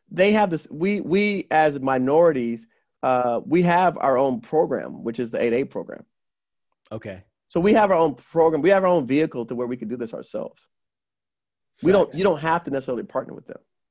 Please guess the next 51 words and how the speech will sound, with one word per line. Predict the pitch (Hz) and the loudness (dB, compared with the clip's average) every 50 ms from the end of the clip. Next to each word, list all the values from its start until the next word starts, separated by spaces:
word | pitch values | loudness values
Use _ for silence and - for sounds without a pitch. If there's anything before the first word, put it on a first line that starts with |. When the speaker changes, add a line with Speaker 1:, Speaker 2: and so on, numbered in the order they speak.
| _ _ _ _ _ _ _ _ _ _ - | _ _ _ _ _ _ _ _ _ _ -2
Speaker 2:
No, | 254 226 | 2 2
I | 233 277 | 4 4
got | 226 202 170 156 143 - 151 | 4 4 4 2 2 0 -6
you. | 160 175 - | -10 -6 -2
I | - 208 | 0 2
Speaker 1:
You | 220 | 4
Speaker 2:
got | 202 180 170 - | 4 4 4 2
Speaker 1:
can, | - - | 2 2
Speaker 2:
you, | - | 4
Speaker 1:
you | 226 | 4
Speaker 2:
but | 202 175 | 4 4
I'm | 170 | 4
Speaker 1:
know, | 185 | 4
you | 202 | 4
have | 208 196 | 4 4
your | 202 196 | 4 4
Speaker 2:
saying | 196 180 | 2 4
Speaker 1:
own | 156 | 4
vehicles | 185 190 180 - - 156 127 113 120 | 4 4 4 4 2 2 2 2 0
to | 131 117 - - 131 | -2 -4 -4 -6 -6
do | 117 123 131 | -2 -2 -2
this | 117 104 73 - - | -2 -2 -4 -4 -6
yourself, | 85 104 - - - 82 - - | -10 -10 -8 -6 -6 -6 -4 -4
but | - 135 | -2 2
Speaker 2:
So, | - 190 | 2 4
Speaker 1:
they | 196 | 4
wouldn't, | 202 214 - 214 196 190 - | 4 4 2 2 0 -2 -4
Speaker 2:
so | - _ _ - | -8 _ _ -4
Speaker 1:
they | 165 | -2
wouldn't | 180 160 139 - | -2 -2 -2 -2
partner | 160 151 - 117 113 | -2 -2 -2 -2 -4
with | 107 107 - | -6 -6 -8
you. | - - - - _ _ _ _ _ _ _ _ _ _ _ _ _ _ _ _ - | -10 -12 -12 -16 _ _ _ _ _ _ _ _ _ _ _ _ _ _ _ _ -20
Speaker 2:
<laughs> | 127 107 - 165 - - - - - - 135 - - - - - - - | -18 -10 -4 -2 -2 -2 -2 -4 -8 -10 -10 -12 -14 -18 -20 -20 -8 0
But, | 147 180 180 | 2 4 4
Speaker 1:
I'm | 226 | 4
Speaker 2:
but, | 208 | 4
Speaker 1:
just | 175 190 180 - - | 4 2 0 0 2
Speaker 2:
but, | 185 427 - - - 427 - - - 415 170 143 | 4 4 4 4 4 2 2 2 0 0 0 2
Speaker 1:
<laughs> | |
Speaker 2:
but | 175 214 180 | 4 4 4
I'm, | 202 220 170 | 4 4 2
I'm | 202 214 | 0 0
saying, | - - 233 208 190 208 | 0 2 2 2 2 2
okay, | 196 190 185 175 | 0 0 -2 -2
put | - 214 214 | -2 -4 -4
it, | - | -2
let | 190 214 | -2 -4
me, | 214 165 | -2 -2
let | 190 208 | -2 -2
me | 214 214 190 - | -2 -2 -4 -6